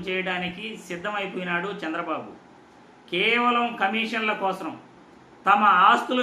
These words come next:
విలువ అమరావతిలో పెంచుకోవడానికి లక్షల కోట్లు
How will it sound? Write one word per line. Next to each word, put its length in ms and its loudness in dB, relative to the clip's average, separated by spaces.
విలువ 220 -2
అమరావతిలో 640 0
పెంచుకోవడానికి 840 -4
లక్షల 380 2
కోట్లు 320 0